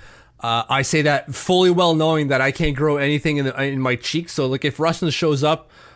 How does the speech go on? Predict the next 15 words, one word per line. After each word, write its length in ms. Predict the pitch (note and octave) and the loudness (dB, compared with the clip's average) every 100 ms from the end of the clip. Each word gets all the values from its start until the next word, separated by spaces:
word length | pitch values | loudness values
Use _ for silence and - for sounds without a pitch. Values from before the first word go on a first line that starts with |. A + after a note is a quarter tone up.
| - | -8
uh, 380 | C3+ B2+ B2+ C3+ | -2 -2 -2 -2
in 80 | C#3+ | -2
the 100 | C3 | -4
playoffs 500 | - C#3+ C#3+ D3 C#3 | -2 0 2 0 -2
for 140 | D#3 | -2
Adler 300 | B2 C#3+ C#3+ | 0 0 0
with 160 | C#3 C3+ | -2 -4
a 40 | |
full-on 500 | - - D3+ D3 C3+ | -4 -2 2 2 0
beard, 280 | B2 C#3+ D3+ | 0 0 0
I 140 | B2+ | -2
will 160 | C3 A#2+ | -2 -4
shut 300 | - D3+ - | -4 -4 -4
immediately 640 | B2+ A#2+ C3+ C#3 C3 C3 C3 | -4 -2 -2 -2 -2 0 0
up. 260 | D#3+ - | 0 -4